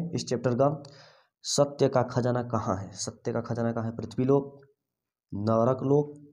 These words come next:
देवलोक, इनमें से कोई नहीं। तो इसका हो जाएगा देवलोक।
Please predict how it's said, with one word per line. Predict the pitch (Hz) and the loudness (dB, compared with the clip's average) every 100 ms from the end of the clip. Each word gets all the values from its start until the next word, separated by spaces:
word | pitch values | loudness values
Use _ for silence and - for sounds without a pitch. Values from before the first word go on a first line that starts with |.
| _ _ _ | _ _ _
देवलोक, | 98 98 123 127 151 156 - - _ _ _ _ | -2 4 6 6 6 4 -2 -14 _ _ _ _
इनमें | 117 117 | -2 -2
से | 117 151 | -2 -2
कोई | - 113 | 2 2
नहीं। | 101 92 90 - - - | 2 -6 -12 -16 -18 -4
तो | |
इसका | 113 110 | -4 0
हो | 117 | 0
जाएगा | 120 131 165 170 - | 0 0 -2 -4 -10
देवलोक। | 113 104 117 101 - - - | -10 4 4 4 -2 -10 -18